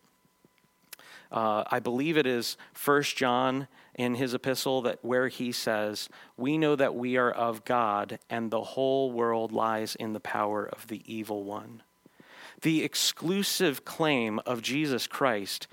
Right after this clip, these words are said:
is totally opposed to the spirit of our age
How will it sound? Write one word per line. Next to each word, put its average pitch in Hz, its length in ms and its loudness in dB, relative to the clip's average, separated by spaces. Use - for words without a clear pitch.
is 131 280 -2
totally 147 680 2
opposed 117 680 0
to 127 120 -2
the 117 100 0
spirit 117 500 2
of 110 200 0
our 123 240 4
age 107 420 0